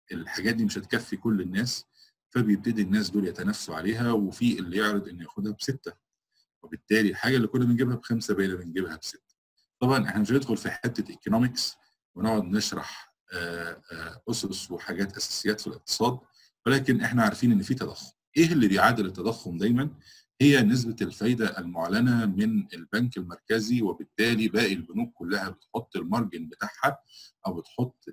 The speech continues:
الهامش بتاع الربح بتاعها فوق النسبة المعلنة من البنك المركزي. طبعًا البنك المركزي عندنا في مصر بيقابله مؤسسة مشابهة المفروض في دول أخرى بيبقى اسمها البنك المركزي أو مؤسسة النقد،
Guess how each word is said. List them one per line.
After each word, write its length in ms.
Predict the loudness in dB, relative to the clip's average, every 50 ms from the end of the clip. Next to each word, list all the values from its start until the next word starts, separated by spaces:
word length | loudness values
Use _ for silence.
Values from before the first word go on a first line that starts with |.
| -16 -14
الهامش 520 | -12 -10 -6 -2 0 2 2 2 0 -2 -6
بتاع 200 | -6 -4 -4 -2
الربح 340 | -2 -2 -4 -4 -6 -12
بتاعها 400 | -10 -8 -8 -8 -8 -8 -10 -12
فوق 320 | -6 -4 -2 -2 -2 -4 _ _ -20 -20 -20 _ _ _
النسبة 340 | 0 2 2 2 2 2 0
المعلنة 460 | 0 0 0 -4 -4 -2 0 0 0
من 100 | 0 -2
البنك 360 | -4 -6 -4 -4 -4 -2 0 0
المركزي. 580 | 0 0 -2 -4 -2 -2 0 0 0 0 -2 -4 _ _ _ _ -20 -20 -20 _ _
طبعًا 180 | 2 4 6
البنك 280 | 6 6 6 4 4 2
المركزي 440 | 2 2 2 2 0 0 2 2 0
عندنا 260 | 0 0 0 0 0
في 160 | 0 -2 -2 -2
مصر 400 | -2 -2 -2 -2 2 2 2 2
بيقابله 800 | 0 -2 -4 -4 -4 -4 -2 -2 0 2 2 2 2 2 -2 -8 _ _ _ _ _ _ _ -4
مؤسسة 560 | -2 -2 0 -2 0 0 2 2 2 2 0 -2
مشابهة 400 | -2 0 0 0 0 0 -2 -6
المفروض 600 | -6 -8 -10 -10 -4 -2 0 0 0 0 -4 -8
في 240 | -12 -10 -8 -6
دول 300 | -2 0 2 2 0 0 -2
أخرى 300 | -6 -8 -6 -4 -4 -2
بيبقى 260 | 0 2 0 0 0 -4
اسمها 240 | -6 -2 -2 -2 -2
البنك 320 | -2 -2 -4 -4 -4 -4
المركزي 560 | -6 -6 -6 -8 _ -4 -2 0 0 0 0
أو 100 | -2 -4
مؤسسة 520 | -8 -14 -14 -10 -8 -8 -8 -8 -10 -10 -10
النقد، 380 | -6 -4 -4 -4 -4 -8 _